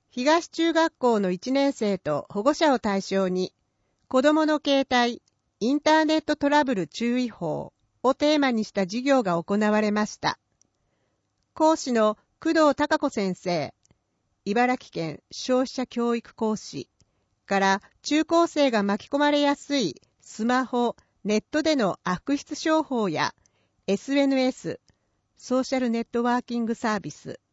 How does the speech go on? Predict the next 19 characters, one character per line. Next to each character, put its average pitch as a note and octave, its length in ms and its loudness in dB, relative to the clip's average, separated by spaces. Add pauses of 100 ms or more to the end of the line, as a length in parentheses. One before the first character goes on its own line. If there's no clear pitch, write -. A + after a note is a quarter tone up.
(200)
で A#3 180 2
の G#3 240 0 (180)
危 - 120 -20
険 D4 240 2
な D4+ 180 2
事 C#4+ 140 -2
例 C#4+ 180 4
と C#4 140 -2
対 C4+ 200 2
策 B3 360 -2
を A3+ 80 0
学 A3 200 -2
習 A3 280 -4
し、 E3+ 340 -8 (540)
私 C4 200 -4
生 E4+ 240 4
活 C#4+ 280 -2
で F#3+ 100 0
の D#3+ 220 -4